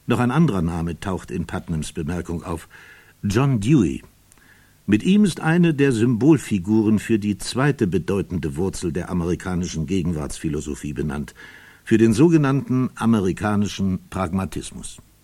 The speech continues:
Anfang der siebziger Jahre des vorigen Jahrhunderts begann der historisch erste und vielleicht noch immer berühmteste Philosoph Amerikas,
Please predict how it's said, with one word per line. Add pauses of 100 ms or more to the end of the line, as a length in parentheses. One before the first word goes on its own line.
(1500)
Anfang
der
siebziger
Jahre
des
vorigen
Jahrhunderts (580)
begann
der
historisch
erste
und
vielleicht
noch
immer
berühmteste
Philosoph
Amerikas,